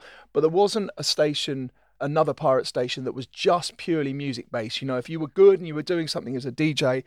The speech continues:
you could come from any background and you were, and you were a scenester, dare I say it, then you were part of that, that family. Kiss then went on to become legal, as everybody probably can surmise by now.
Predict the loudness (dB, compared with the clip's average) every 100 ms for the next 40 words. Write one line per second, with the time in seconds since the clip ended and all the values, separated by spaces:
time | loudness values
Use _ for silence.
0 | -12 -12 -10 -8 -6 -6 -2 -2 -2 -4
1 | -4 -6 -8 -8 -12 -14 -12 -6 -2 0
2 | 0 -2 -10 -20 -10 -4 -2 -2 -2 2
3 | 2 0 -6 -6 -4 -2 -2 -2 -2 -2
4 | -2 -4 -6 _ -2 0 0 -2 -4 -2
5 | -2 -4 -6 -8 -8 _ -12 -12 -8 -8
6 | -6 -8 -10 -16 _ -20 -20 -4 0 0
7 | 0 0 0 -2 -2 -4 -6 -10 -8 -6
8 | -4 -4 -4 -4 -4 -6 -8 -12 -12 -12
9 | -12 -12 -14 -20 -18 -16 -12 -8 -6 -6
10 | -8 -8 -10 -8 -8 -8